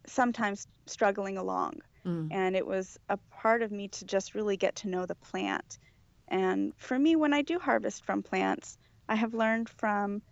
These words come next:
Speaker 1: various wonderful herbalists over time to ask permission.
Speaker 2: Mm-hmm.
Speaker 1: One of my great herbal teachers is Eden Clearbrook, who is, uh, based in Point Reyes Station. And,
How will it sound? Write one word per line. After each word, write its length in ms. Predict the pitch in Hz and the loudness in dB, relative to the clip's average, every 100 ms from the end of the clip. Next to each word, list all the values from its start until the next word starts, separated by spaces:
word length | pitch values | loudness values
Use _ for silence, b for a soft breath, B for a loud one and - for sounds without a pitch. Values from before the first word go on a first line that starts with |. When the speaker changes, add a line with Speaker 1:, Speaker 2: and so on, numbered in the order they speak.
| _ _ | _ _
Speaker 1:
various 400 | - 214 226 226 | 0 2 2 2
wonderful 460 | 269 285 302 - - | 2 4 4 2 2
herbalists 680 | 196 202 190 190 - - - - | 2 2 2 2 0 -10 -14 -2
over 220 | 220 208 | 0 0
time 340 | - 220 277 277 | 0 0 2 0
to 240 | - 214 | -4 -2
ask 380 | - 208 - - _ _ - | 0 0 -4 -20 _ _ -2
permission. 460 | 214 262 - - - - 180 | 0 0 0 -6 -8 -10 -8
Speaker 2:
Mm-hmm. 380 | 127 180 170 151 | -6 -6 -6 -4
Speaker 1:
One 200 | 208 208 | -2 -2
of 80 | 214 | 0
my 160 | 214 | 0
great 400 | 208 208 202 208 - - | 0 2 4 2 -2 0
herbal 280 | 233 269 185 | 2 2 0
teachers 640 | - 196 - 185 - - - | -2 -4 0 0 0 -4 -4
is 380 | 190 190 190 - | -2 -2 -4 -4
Eden 260 | 226 226 220 | -2 0 -2
Clearbrook, 640 | - 254 277 226 175 - - | 2 4 4 4 2 -2 -8
who 200 | 233 208 | -4 -2
is, 400 | - 196 196 - b b b _ | -2 -6 -8 -12 b b b _
uh, 180 | 202 190 | -2 0
based 340 | 202 202 - | 2 2 2
in 200 | - 202 | -2 -2
Point 240 | - 208 - | -2 -2 0
Reyes 260 | 190 190 | 2 2
Station. 600 | - 196 208 - - - - b b b _ | 0 0 0 0 -2 -4 -8 b b b _
And, 580 | 202 196 190 185 196 - | 2 4 6 4 0 -2